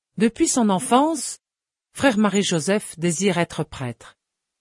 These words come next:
Et tout en acceptant l'éventualité de ne pas le devenir, si ses capacités ne lui permettent pas, il persiste avec ardeur dans ce dessein. L'Eucharistie n'est pas pour lui une dévotion banale.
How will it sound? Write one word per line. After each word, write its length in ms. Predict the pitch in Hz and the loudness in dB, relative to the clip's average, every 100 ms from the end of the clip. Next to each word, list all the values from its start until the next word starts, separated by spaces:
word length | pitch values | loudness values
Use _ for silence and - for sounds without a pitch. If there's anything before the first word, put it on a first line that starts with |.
| _ _ _ _ _ _ | _ _ _ _ _ _
Et 80 | 147 | -8
tout 260 | - 262 214 | 0 2 2
en 120 | 185 | 0
acceptant 540 | 175 - 185 - 269 | -2 -2 -4 0 2
l'éventualité 840 | 233 170 165 156 156 139 135 233 254 | 2 2 -2 -2 -4 -4 -2 0 0
de 120 | 165 | -2
ne 140 | 147 | -4
pas 220 | 135 254 277 | 0 2 2
le 100 | 202 | 2
devenir, 640 | 175 151 165 240 277 - _ _ _ _ _ | -2 -2 -2 0 -2 -6 _ _ _ _ _
si 160 | - 156 | -8 -4
ses 160 | 156 - | -4 -4
capacités 600 | 139 135 - 160 196 196 | -6 -4 -6 -2 0 2
ne 140 | 160 | 0
lui 140 | 135 | -4
permettent 420 | - 139 147 185 - | -4 -2 -2 -4 -2
pas, 220 | 262 262 _ _ _ _ _ _ _ - | -2 -2 _ _ _ _ _ _ _ -2
il 160 | 254 | 0
persiste 580 | - 294 214 226 208 - - | 2 0 0 -2 -4 -10 -6
avec 300 | 185 175 - | -4 -2 -4
ardeur 460 | 247 214 208 214 180 | -4 0 0 0 0
dans 120 | 175 | -2
ce 160 | - | -2
dessein. 480 | 160 143 - - 117 - _ _ _ _ _ _ _ _ _ _ _ _ _ _ _ _ 185 | -2 -2 -4 -8 -12 -16 _ _ _ _ _ _ _ _ _ _ _ _ _ _ _ _ -2
L'Eucharistie 680 | 247 - 277 269 - 339 | 0 2 0 -2 0 0
n'est 140 | 277 185 | 2 0
pas 200 | - 339 | 0 0
pour 240 | - 202 | 0 -2
lui 300 | 180 180 196 - _ _ - | 0 0 -2 -8 _ _ 2
une 200 | 208 214 | 4 4
dévotion 640 | 170 220 202 - - 208 | 4 4 2 0 -2 0
banale. 680 | 170 170 147 139 131 127 | 0 0 0 -4 -6 -8